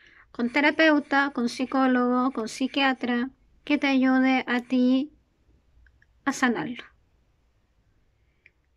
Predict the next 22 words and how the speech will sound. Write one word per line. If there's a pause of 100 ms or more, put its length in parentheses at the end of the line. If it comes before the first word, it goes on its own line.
(1040)
Tú
puedes
ir
a
ver
al
difunto, (680)
no
hay
ningún
problema. (760)
Tú
puedes
ir
a
verlo, (1200)
pero
ojalá
diciéndole
cosas
más
lindas.